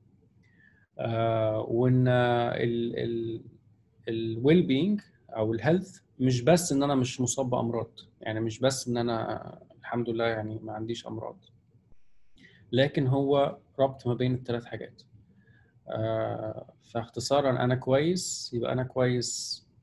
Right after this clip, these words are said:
صحي يعني مادي، physical، يعني جسمانيا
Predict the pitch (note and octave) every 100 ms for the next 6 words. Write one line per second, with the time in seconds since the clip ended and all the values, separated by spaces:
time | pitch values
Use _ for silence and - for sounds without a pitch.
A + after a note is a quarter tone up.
0 | _ _ _ A#2+ A2 - - - B2 A2
1 | A2 A2 A2+ A2+ A#2 A#2+ A#2+ - B2 B2+
2 | E3 F#3+ A#2 A2 G#2+ G#2+ G#2+ A2+ B2 A2
3 | B2 D#3+